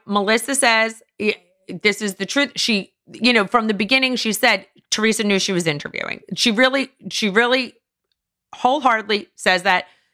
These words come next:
That is what I heard from the beginning when I met them. Teresa wholeheartedly says she had no idea. Never those two are gonna agree on something. Never, never is that gonna happen. So the whole point is, is just like, what, why are we, s-, but it's so far, uh,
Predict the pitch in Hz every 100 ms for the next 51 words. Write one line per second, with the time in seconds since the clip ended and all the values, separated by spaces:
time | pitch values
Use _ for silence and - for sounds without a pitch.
0 | _ _ 202 202 214 220 202 208 196 208
1 | 196 180 190 196 190 180 180 165 - 139
2 | - _ _ _ - 226 262 277 262 254
3 | 240 220 220 220 208 - 202 202 196 _
4 | _ _ - - 220 196 180 165 160 131
5 | - _ _ _ - _ _ _ 190 214
6 | 254 285 294 214 233 226 220 247 185 180
7 | 180 175 196 185 156 151 - - - _
8 | _ - 202 214 233 - 214 220 233 226
9 | 202 196 175 180 165 185 180 - - _
10 | _ _ _ - 254 233 233 240 269 262
11 | 254 214 190 190 - 202 208 196 202 -
12 | _ - 185 208 233 240 - - 254 247
13 | - 254 262 - 233 226 240 214